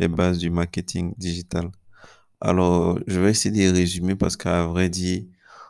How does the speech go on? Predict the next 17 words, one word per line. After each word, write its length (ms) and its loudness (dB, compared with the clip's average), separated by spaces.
nous 140 2
avons 200 4
passé 320 0
deux 260 2
heures 100 4
de 40 -10
temps 360 0
à 40 0
suivre 280 -4
la 100 0
formation, 500 -4
donc 140 -2
ce 100 -8
serait 340 -2
un 100 -2
peu 180 -10
compliqué 680 -4